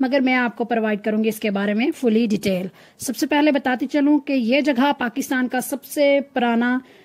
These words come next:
अ, जो है वो हेडवर्क कंसीडर किया जाता है, जिसका नाम है हेड खान की। इसके नाम के हवाले से अगर बात की जाए तो इसके करीब मौजूद खान की नाम का एक गांव आबाद है, जिसकी बदौलत इसका नाम हेड खान की है। पुराने बैरज के बारे में अगर बात करें तो इसकी तामीर अठारह सौ बानवे में शुरू हुई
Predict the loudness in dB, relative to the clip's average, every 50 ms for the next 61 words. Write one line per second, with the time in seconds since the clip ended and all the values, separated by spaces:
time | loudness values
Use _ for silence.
0 | _ _ _ _ -6 -2 0 2 2 4 4 4 4 4 4 4 4 4 4 4
1 | 4 2 0 2 2 0 0 0 0 -2 0 0 -2 -2 -2 0 -2 -2 0 -2
2 | -2 -2 0 0 2 4 4 2 2 0 -2 -4 -2 -2 0 0 2 2 4 4
3 | 4 4 2 0 0 -2 -2 -4 -2 -2 -4 -4 -4 -6 -6 -6 -8 _ _ -6
4 | -4 -2 0 0 0 2 2 0 2 2 2 4 4 2 2 2 0 0 2 2
5 | 2 0 0 -2 -4 -4 -2 0 0 0 0 -2 -4 -6 -6 -4 -4 -4 -2 0
6 | 2 2 2 2 2 0 0 2 4 4 4 2 0 -4 -10 -4 0 2 2 2
7 | 4 2 2 2 2 2 2 2 2 0 0 0 -2 -2 0 0 0 0 0 0
8 | 0 0 0 0 0 0 -2 -4 -10 -20 -20 -20 _ -8 -8 -6 -4 -2 0 2
9 | 2 4 4 4 4 4 2 0 -4 -4 -4 -2 0 0 0 0 0 -2 0 0
10 | -2 -2 -2 -6 _ _ -6 -4 -2 -2 -2 -4 -4 -6 -6 -6 -8 -10 -14 -18
11 | -20 -20 -20 -20 _ _ _ _ _ _ _ _ _ _ _ _ _ _ -2 0
12 | 2 4 4 4 4 4 4 2 0 2 2 2 2 2 2 2 2 2 2 2
13 | 2 2 2 2 2 2 2 2 2 2 0 -2 -2 -2 -2 -2 0 0 2 2
14 | 4 4 4 2 2 0 0 0 -2 0 0 0 0 0 0 0 0 0 0 0
15 | 0 -2 -2 -2 0 2 2 2 2 2 2 2 0 -4